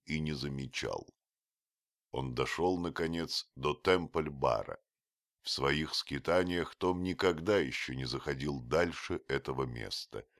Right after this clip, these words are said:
Он на минуту приостановился, как будто что-то соображая, но сейчас же впал в прежнюю задумчивость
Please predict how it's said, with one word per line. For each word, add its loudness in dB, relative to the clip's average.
Он 4
на 0
минуту -2
приостановился, 0
как -6
будто -6
что-то -2
соображая, 0
но 0
сейчас 2
же -2
впал 4
в -14
прежнюю 2
задумчивость -2